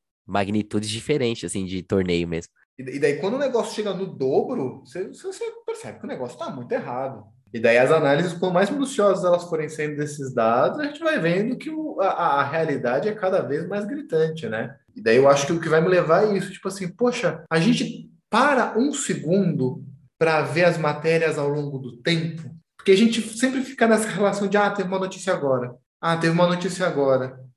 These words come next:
Speaker 2: Mas as notícias vão se acumulando e daí a pergunta é, e no final, quantas foram de cada coisa, né? Quanta atenção foi dada pra algo e daí com isso você consegue criar um viés, sabe? Aquele viés de disponibilidade no imaginário.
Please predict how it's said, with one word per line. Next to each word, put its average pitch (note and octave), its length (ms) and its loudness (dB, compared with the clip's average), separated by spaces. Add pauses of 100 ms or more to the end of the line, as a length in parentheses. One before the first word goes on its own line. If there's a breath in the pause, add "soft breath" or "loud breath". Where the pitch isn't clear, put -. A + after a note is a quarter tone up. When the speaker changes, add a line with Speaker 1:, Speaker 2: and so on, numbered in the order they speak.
(220)
Speaker 2:
Mas G3 200 0
as B3 120 0
notícias C4 400 -4
vão A3 140 -2
se A3 100 -6
acumulando G#3 720 0
e G#3+ 80 0
daí A#3+ 100 6
a A#3+ 60 2
pergunta A#3 460 -4
é, G#3+ 280 -4 (220)
e E4 60 -14
no F#4+ 100 0
final, D4 320 -4
quantas F#4 420 0
foram F#3 260 2
de D#3+ 120 -4
cada C#3 260 -4
coisa, A#2 360 -4
né? C3 280 -4 (420)
Quanta D4 260 4
atenção G3+ 440 4
foi D#3 320 2
dada D3+ 420 4
pra C#3+ 220 0
algo E3 560 0 (240 loud breath)
e - 60 -8
daí F3+ 240 0
com F3+ 120 0
isso F#3 180 -4
você F3 200 -4
consegue E3+ 420 -4
criar F3 140 0
um E3+ 120 -2
viés, C3+ 500 4
sabe? C3 260 -2
Aquele C3+ 220 -4
viés C3+ 220 2
de C3 60 -8
disponibilidade B2 880 -2
no A#2 60 -4
imaginário. A2+ 600 -4